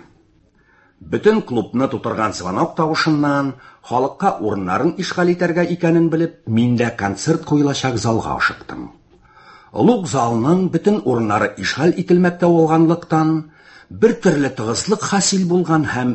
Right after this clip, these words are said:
сөйләшүчеләрнең тавышларыннан бер төрле тәртипсез мәһабәт гөрелте клуб бинасының түшәмнәренә кадәр күтәрелгән иде.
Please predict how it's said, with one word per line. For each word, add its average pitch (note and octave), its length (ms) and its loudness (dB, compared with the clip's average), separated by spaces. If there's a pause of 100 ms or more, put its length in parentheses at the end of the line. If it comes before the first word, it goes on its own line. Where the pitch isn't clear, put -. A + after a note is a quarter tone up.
(160)
сөйләшүчеләрнең G#2+ 1080 -2
тавышларыннан F#2+ 1080 -2 (320)
бер E3+ 260 2
төрле D3+ 380 2
тәртипсез - 1080 -2
мәһабәт G#2 600 0
гөрелте F#2+ 640 -2
клуб D#3 320 0
бинасының C#3+ 560 0
түшәмнәренә B2+ 840 0
кадәр F#2+ 320 -2
күтәрелгән D2 680 -6
иде. B1+ 180 -16